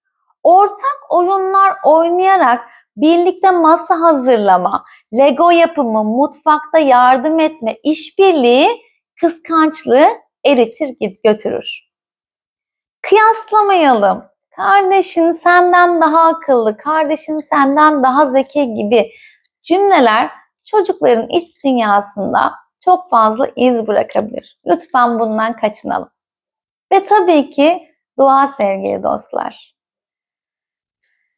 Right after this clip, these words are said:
Sonsuz Yaradanım, çocuklarımızın kalplerini şefkatle birleştir. Kıskançlıklarını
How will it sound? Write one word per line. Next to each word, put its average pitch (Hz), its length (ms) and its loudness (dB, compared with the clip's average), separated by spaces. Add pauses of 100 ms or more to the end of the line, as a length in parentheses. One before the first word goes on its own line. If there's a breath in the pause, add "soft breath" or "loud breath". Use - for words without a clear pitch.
(180)
Sonsuz 370 600 0
Yaradanım, 240 600 2 (380)
çocuklarımızın 339 1200 0
kalplerini 285 1120 0
şefkatle 359 1040 0
birleştir. 240 920 -4 (320)
Kıskançlıklarını 311 1500 0